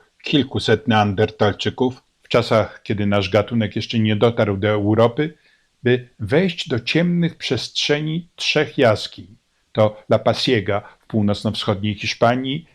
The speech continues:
Maltravieso w zachodniej i Ardales w południowo-zachodniej Hiszpanii. I tam czerwoną ochrą namalować na ścianach sylwetki zwierząt, figury geometryczne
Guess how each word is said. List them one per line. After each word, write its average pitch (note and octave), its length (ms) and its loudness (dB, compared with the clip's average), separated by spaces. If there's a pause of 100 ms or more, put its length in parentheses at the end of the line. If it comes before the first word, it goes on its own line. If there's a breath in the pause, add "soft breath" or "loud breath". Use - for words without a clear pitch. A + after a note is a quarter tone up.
(140)
Maltravieso A2+ 800 2
w F#2 80 -8
zachodniej C3 640 0
i B2+ 80 -2
Ardales A2+ 580 2
w - 60 -20
południowo-zachodniej G#2 920 0
Hiszpanii. C#3+ 600 -2 (880)
I A#2 80 -10
tam E3+ 320 0 (240)
czerwoną B2 640 0
ochrą D3 580 2 (260 soft breath)
namalować A2+ 720 2
na G#2+ 120 -4
ścianach B2 440 -2
sylwetki A2 580 -2
zwierząt, G#2 640 0 (280 soft breath)
figury A2+ 380 0
geometryczne A2 880 -2